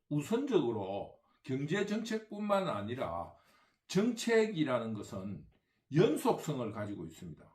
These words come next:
이렇게 탁 끊기는 게 아니잖아요. 간단하게 이야기를 하자면,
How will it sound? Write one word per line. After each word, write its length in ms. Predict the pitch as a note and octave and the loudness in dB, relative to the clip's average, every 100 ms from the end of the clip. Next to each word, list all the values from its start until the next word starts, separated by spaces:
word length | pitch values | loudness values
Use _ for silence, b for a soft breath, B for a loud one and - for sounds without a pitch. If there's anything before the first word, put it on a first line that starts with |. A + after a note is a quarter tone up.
| _ - | _ -8
이렇게 300 | G3 B3+ D#3+ | -6 -6 -6
탁 320 | - - - | -10 -12 -10
끊기는 480 | - G3 C#4 B3 F#3+ | -4 -2 -2 -2 -2
게 100 | A#2+ | -2
아니잖아요. 680 | F#2+ G#2 B2 A#2+ F2+ D#2 - _ _ | -4 -4 -4 -4 -6 -10 -18 _ _
간단하게 600 | - C#3 D3+ G#3 A3+ A3+ | -16 -8 -4 0 0 0
이야기를 520 | C#3+ G#2+ G#2+ A2+ A2 | -2 -2 -4 -4 -6
하자면, 400 | A#2+ A#2+ G#2 F#2 | -6 -4 -4 -6